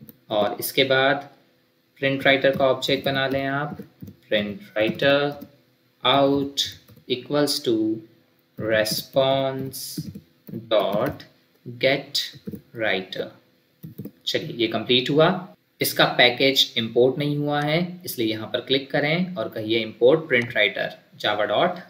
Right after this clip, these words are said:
I O। अब यहाँ पर request dot get parameter की help से data निकाल लीजिए। तो मैंने कहा request dot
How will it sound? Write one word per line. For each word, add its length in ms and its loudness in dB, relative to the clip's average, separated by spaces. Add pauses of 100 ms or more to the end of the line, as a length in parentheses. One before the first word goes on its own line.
(120)
I 180 0
O। 100 -6 (800)
अब 220 6 (460)
यहाँ 300 -2
पर 160 4
request 360 2
dot 220 4
get 220 4
parameter 480 0
की 80 -2
help 200 -2
से 200 4 (360)
data 320 0
निकाल 320 2
लीजिए। 460 2 (220)
तो 60 -8
मैंने 260 -6
कहा 320 -4
request 720 -2 (520)
dot 600 0